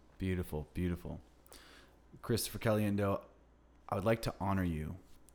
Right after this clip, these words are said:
for your incredible breadth of passion, the beauty in your heart where your music is born from your creative genius, the harmony you have brought to humanity globally through your life's work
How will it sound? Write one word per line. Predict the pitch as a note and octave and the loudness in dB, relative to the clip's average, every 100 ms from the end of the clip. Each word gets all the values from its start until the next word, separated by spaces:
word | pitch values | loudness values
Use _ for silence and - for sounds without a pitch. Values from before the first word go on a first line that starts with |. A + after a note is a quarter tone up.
| - - | -20 -20
for | - | -4
your | G2 | 0
incredible | F#2 F2 - G#2+ A2 A2 A2+ - - | 0 -2 -2 2 2 4 2 0 -6
breadth | G2 F2+ F2 - | 0 2 0 -6
of | F2+ D#2+ | -8 -2
passion, | - F2 D#2+ - E2 E2+ - - - - - - - - - - - - - - | 0 0 -4 -6 -6 -8 -12 -20 -20 -20 -20 -20 -20 -20 -20 -20 -20 -20 -20 -4
the | G2+ G2 G2 - - | 0 2 2 -2 -6
beauty | - G#2+ A#2+ B2 | 2 6 8 6
in | G#2+ | 6
your | F2+ | 2
heart | E2+ G#2 F2+ D#2+ - - | 0 2 2 0 -8 -10
where | F#2 F#2+ | -4 0
your | F#2+ | 2
music | F#2 G2 F#2+ F#2+ | 2 0 0 -4
is | E2+ | -4
born | - F#2 | -2 -2
from | F2 F2 F2 | -2 -2 -4
your | |
creative | D#2+ - F2 E2 | -4 -4 -2 -2
genius, | - E2 E2 D2+ - - - - - - - - - - - | -4 -2 -2 -4 -6 -12 -16 -20 -20 -20 -20 -20 -20 -20 -6
the | F#2+ | -6
harmony | - A#2 A#2 A2 F#2 E2 - | 2 4 6 4 2 0 -6
you | - G2+ | -2 -2
have | E2 - | -2 -2
brought | G2+ G2 | 2 2
to | - | 0
humanity | F2+ F#2 F2+ F#2 F2 E2 | -4 0 2 0 -2 -4
globally | G2+ F#2+ F#2+ F#2 D#2+ F#2 - | -2 0 2 0 0 -4 -6
through | F#2+ | -4
your | F2 | -2
life's | E2+ F2 F2 - | -2 -2 -4 -6
work | F2+ F#2 F2 - | 0 0 -2 -12